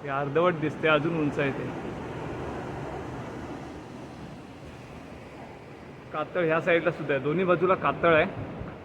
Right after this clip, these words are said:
आणि त्याच्यामधूनच आपल्याला वाट बनवलेली आहे.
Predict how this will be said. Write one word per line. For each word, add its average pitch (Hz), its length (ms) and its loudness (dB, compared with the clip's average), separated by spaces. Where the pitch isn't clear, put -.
आणि 139 160 -2
त्याच्यामधूनच 147 760 0
आपल्याला 160 320 2
वाट 147 260 4
बनवलेली 143 540 2
आहे. 127 100 -4